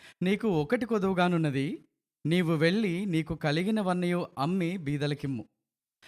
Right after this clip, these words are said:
పరలోకమందు నీకు ధనము కలుగును, నీవు వచ్చి నన్ను వెంబడించుమని" చెప్పాను. అతడు మిగుల ఆస్తి గలవాడు గనుక ఆ మాటకు ముఖము చిన్నబుచ్చుకొని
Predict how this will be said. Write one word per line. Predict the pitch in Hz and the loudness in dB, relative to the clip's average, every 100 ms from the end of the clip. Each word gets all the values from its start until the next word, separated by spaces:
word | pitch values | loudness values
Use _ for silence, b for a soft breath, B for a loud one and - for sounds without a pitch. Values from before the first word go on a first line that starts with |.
| - - | -4 2
పరలోకమందు | 160 208 254 247 202 185 | 4 4 4 2 0 2
నీకు | 175 160 151 | 2 0 0
ధనము | 131 139 151 170 | -2 -2 -2 -2
కలుగును, | 165 151 131 110 _ _ B B | -2 -2 -2 -6 _ _ B B
నీవు | 151 175 165 | 0 2 2
వచ్చి | 151 165 - 202 180 208 | 0 -2 -2 -2 -2 -2
నన్ను | 165 156 151 | 0 0 0
వెంబడించుమని" | 139 143 151 175 165 151 151 147 165 - _ _ - | 0 0 0 -2 -2 -2 0 0 -4 -12 _ _ -10
చెప్పాను. | 127 - 110 82 _ _ _ _ _ - B 143 | -8 -4 -6 -8 _ _ _ _ _ -20 B 0
అతడు | 175 208 185 185 | 2 2 2 2
మిగుల | 165 165 180 254 | 2 0 2 2
ఆస్తి | 240 180 185 - 202 | 2 2 0 -2 -2
గలవాడు | 165 160 156 147 | 2 2 2 0
గనుక | 135 170 196 143 139 294 _ _ _ _ - | 0 -2 -2 -2 -4 -8 _ _ _ _ -2
ఆ | 139 | 0
మాటకు | 151 160 185 220 185 | 2 2 2 0 -2
ముఖము | 156 151 185 | -2 -2 -4
చిన్నబుచ్చుకొని | - 160 147 147 - 147 147 254 | -2 -2 0 -2 -2 -2 -2 -2